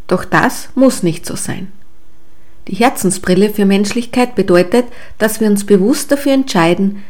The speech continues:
menschliche Werte wie Respekt, Empathie und Wertschätzung in unser Arbeitsumfeld zu integrieren. Das kann bereits mit kleinen Gesten beginnen, wie einem freundlichen Lächeln oder einem aufmunternden Wort für einen Kollegen oder einer Kollegin,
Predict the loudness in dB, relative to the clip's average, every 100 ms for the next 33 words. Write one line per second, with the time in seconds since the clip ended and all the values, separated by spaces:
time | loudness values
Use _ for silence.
0 | -2 2 2 2 0 0 4 6 6 2
1 | -2 -2 -4 -4 0 0 0 -8 -12 -8
2 | -6 -4 -4 0 2 2 4 2 2 2
3 | 0 0 0 0 0 -2 0 0 2 2
4 | 2 0 -2 -4 -4 -2 -2 -2 -2 -2
5 | 0 -2 -4 -8 -10 -12 -12 -12 -12 -12
6 | -12 -12 -12 -8 -6 -2 2 4 4 4
7 | 4 4 0 0 2 4 4 4 2 2
8 | -2 -2 -2 -4 -4 -6 -10 -12 -4 4
9 | 6 6 2 2 2 2 0 0 4 2
10 | 2 -2 -2 2 4 6 4 4 2 2
11 | 2 2 2 2 -2 0 0 2 2 2
12 | -2 -2 0 -2 -2 0 2 0 -2 -2
13 | -2 -2 -2 0 0 0 -4